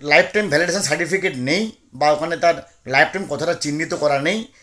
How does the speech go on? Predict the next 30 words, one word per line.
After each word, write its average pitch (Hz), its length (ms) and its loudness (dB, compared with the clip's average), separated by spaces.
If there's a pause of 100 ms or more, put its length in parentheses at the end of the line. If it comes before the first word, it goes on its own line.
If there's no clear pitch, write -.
(260)
তারা 180 160 4
কী 185 160 -8
করবেন, 180 380 0 (100)
সংশ্লিষ্ট 160 600 0 (680)
রিজিওনাল 165 360 0
অফিস 185 260 4
থেকে 185 120 -6
সা-, 160 160 -2
ওই 165 80 -6
সার্টিফিকেট 160 360 -2
সংগ্রহ 156 260 -2
করার 170 240 0
পরে 180 360 -2 (420)
বা 147 240 4
যাদের 185 220 6
আছেন 170 360 4 (580)
বা 156 140 4
ওই 170 160 6
সব 175 100 0
মানে 170 220 -6
যারা 165 380 2
ওই 175 240 -6 (240)
মানে 143 140 -6
সার্টিফিকেটটা 165 420 -2
নিয়ে 160 260 0
রেখেছেন 180 280 -2
তাদের 165 200 -2
কাছে, 165 220 0 (520)
ওটাকে 180 300 0
নিয়ে 180 280 -2